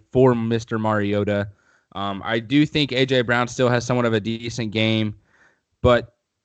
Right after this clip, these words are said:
he's already having a decent year in Delanie Walker. I mean, it's not the best year. It's not anything impressive, but the Jacksonville Jaguars linebackers have also not shown the ability to cover tight ends that well so far this year.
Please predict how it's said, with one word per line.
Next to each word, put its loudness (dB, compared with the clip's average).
he's -2
already 4
having 0
a 0
decent -4
year 0
in -6
Delanie -4
Walker. -4
I -4
mean, 4
it's 4
not 4
the 2
best 2
year. 4
It's -2
not 0
anything -2
impressive, -4
but 4
the -8
Jacksonville 0
Jaguars 0
linebackers -2
have -8
also -2
not -4
shown -8
the -8
ability -4
to -8
cover -4
tight -2
ends -6
that -6
well -12
so 4
far 2
this -8
year. -14